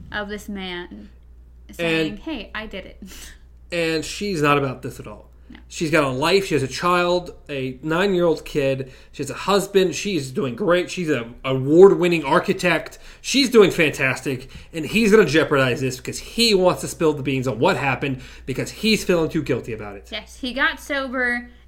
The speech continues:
Speaker 1: and they told him he needs to make amends with anybody he's hurt. And he feels that if there's anybody in his life that he's hurt, it was this woman.
Speaker 2: So, Classic,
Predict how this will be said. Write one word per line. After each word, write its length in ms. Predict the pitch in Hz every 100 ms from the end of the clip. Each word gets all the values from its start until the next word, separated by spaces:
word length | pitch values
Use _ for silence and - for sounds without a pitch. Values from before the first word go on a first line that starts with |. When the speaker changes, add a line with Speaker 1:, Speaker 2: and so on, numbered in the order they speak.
| -
Speaker 1:
and 440 | 214 220 214 220
they 260 | 196 220 226
told 340 | 226 247 240
him 200 | 220 226
he 80 | 226
needs 260 | 208 226 240
to 120 | -
make 260 | 220 240 254
amends 600 | 240 220 208 202 202 -
with 140 | 208 202
anybody 480 | 208 208 196 190 196
he's 360 | - 202 196
hurt. 320 | - 180 - - -
And 140 | 208
he 140 | 202 196
feels 400 | 214 202 202 196
that 180 | 190 -
if 200 | 202 -
there's 200 | 196 196
anybody 440 | 262 247 233 220
in 80 | 214
his 240 | 240 311 285
life 240 | 254 254
that 100 | -
he's 260 | 196 269 262
hurt, 260 | 214 185 - - -
it 220 | - 175 180
was 180 | 208
this 180 | 196 190
woman. 260 | - - - - -
Speaker 2:
So, 360 | - 311 320 - - - - - - - - - - - - - - - -
Classic, 680 | - 208 208 208 240 - -